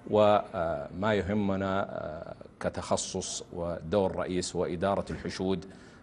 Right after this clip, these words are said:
داخل مشعر منى، آه، والاستعداد لتصعيد الحجيج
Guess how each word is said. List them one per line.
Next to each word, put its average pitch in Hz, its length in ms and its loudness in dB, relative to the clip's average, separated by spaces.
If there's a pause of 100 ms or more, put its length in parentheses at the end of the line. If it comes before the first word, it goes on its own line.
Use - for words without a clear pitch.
(200)
داخل 87 580 2
مشعر 82 420 -2
منى، 98 360 2 (540)
آه، 85 320 -2 (100)
والاستعداد 92 1200 0 (200)
لتصعيد 87 960 -2
الحجيج 95 580 0